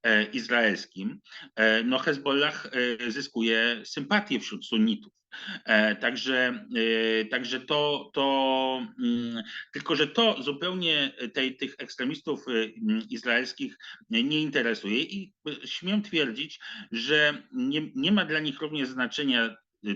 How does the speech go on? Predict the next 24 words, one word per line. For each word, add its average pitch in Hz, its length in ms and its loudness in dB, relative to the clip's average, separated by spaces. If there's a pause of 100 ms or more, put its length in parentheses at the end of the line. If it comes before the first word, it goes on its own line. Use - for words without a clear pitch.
to, 117 320 2 (300)
że 127 640 2 (180)
konfrontacja 135 680 -2
z 113 320 -2
Hezbollahem, 113 680 0
atak, 120 360 -4 (160)
mm, 101 520 -2
lądowy 117 520 0 (360)
na, 107 340 2
na 101 480 0
Liban, 104 520 0
inwazja 110 560 -2
na, 95 180 -6
na 98 180 -2
Liban, 104 420 -2 (380)
e, 113 40 0
mm, 104 800 -6
doprowadziłaby 117 960 -2
do 107 420 2 (120)
znaczących 113 800 -2
zniszczeń 98 680 -2 (320)
w 104 180 0
samym 120 340 -2
Izraelu, 135 580 -4